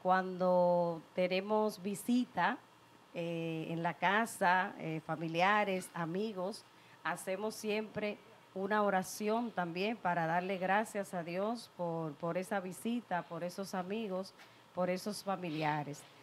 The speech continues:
Recuerdo que la segunda casa que tuvimos, yo siempre decía, eh, que esa casa yo quería que fuera,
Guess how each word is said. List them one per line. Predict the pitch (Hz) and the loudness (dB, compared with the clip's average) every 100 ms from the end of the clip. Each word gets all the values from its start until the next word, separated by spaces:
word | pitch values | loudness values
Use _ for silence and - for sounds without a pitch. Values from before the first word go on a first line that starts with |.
| - - | -20 -4
Recuerdo | 190 - 202 214 247 240 | -4 2 2 4 4 2
que | 226 208 202 190 175 165 147 - | 2 2 2 2 2 0 -2 -4
la | 175 185 185 | 0 2 2
segunda | 196 196 220 233 | 0 0 0 2
casa | 233 233 226 | 2 2 -2
que | 208 | -4
tuvimos, | 202 226 233 240 170 180 - - - - - - 170 | -6 -4 -2 -4 -2 -4 -6 -16 -20 -20 -20 -14 -10
yo | 156 185 202 220 220 - - | 0 4 6 6 4 0 -10
siempre | - - 202 208 214 214 202 185 170 | -12 -2 -2 -2 0 2 4 2 2
decía, | 180 - 240 214 160 170 - - - - - 180 | 0 2 0 2 2 -2 -14 -20 -20 -20 -8 0
eh, | 185 190 180 - | 0 2 -2 -4
que | 196 196 202 | 0 2 2
esa | 220 262 | 2 2
casa | 240 254 247 208 190 | 4 2 2 0 0
yo | 196 | 0
quería | 226 220 226 233 220 | -2 -2 2 2 2
que | - 185 | 0 -6
fuera, | - - 196 220 220 214 214 | -6 -2 0 4 6 4 2